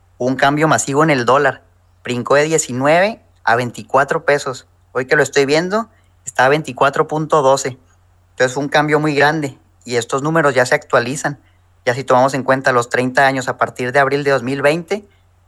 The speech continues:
ya el rendimiento anualizado es de siete punto cinco por ciento. Está bastante bien. Los últimos veinte años, cuatro punto siete por ciento, y estos últimos diez años, seis punto tres por ciento.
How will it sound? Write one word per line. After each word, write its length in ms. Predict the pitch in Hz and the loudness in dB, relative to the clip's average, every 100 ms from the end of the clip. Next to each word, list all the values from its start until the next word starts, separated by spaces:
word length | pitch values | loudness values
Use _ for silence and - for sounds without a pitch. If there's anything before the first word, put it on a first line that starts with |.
| - | -2
ya 80 | 123 | 0
el 60 | |
rendimiento 440 | 135 135 131 127 151 | 2 0 0 2 2
anualizado 400 | 156 123 143 156 | 2 0 2 2
es 100 | 147 | 2
de 100 | 143 | -4
siete 360 | - 165 185 | -4 -4 -4
punto 340 | - 180 180 185 | -8 -10 -6 -8
cinco 360 | 175 175 180 | -6 -4 -2
por 160 | 151 131 | -2 -2
ciento. 420 | 135 143 139 127 - | -4 -4 -8 -12 -20
Está 180 | - | -2
bastante 420 | 117 127 131 127 135 | 0 0 -4 -2 -2
bien. 280 | 120 120 _ _ _ _ - | -2 -6 _ _ _ _ -12
Los 120 | 117 | -10
últimos 300 | 113 135 127 | -2 0 2
veinte 280 | 123 123 139 | 2 2 2
años, 360 | 143 175 - | 2 0 -4
cuatro 500 | - - 143 147 160 | -14 0 0 2 -2
punto 320 | 156 165 156 160 | -2 -6 -4 -4
siete 280 | 160 156 | -4 -2
por 200 | 160 135 | -2 -2
ciento, 480 | - 156 185 - 220 _ _ _ _ | 0 -4 -2 -6 -6 _ _ _ _
y 100 | 120 | -4
estos 260 | 117 127 135 | -4 -2 -2
últimos 400 | 151 - 151 135 | -2 -2 0 2
diez 160 | 131 151 | 2 2
años, 420 | 160 190 - _ | 0 -2 -6 _
seis 340 | - - 160 - | -6 0 0 -2
punto 320 | 185 165 208 | -10 -10 -2
tres 220 | 165 160 | -2 0
por 180 | 170 165 | -2 -2
ciento. 460 | 139 139 139 131 | -2 -2 -4 -10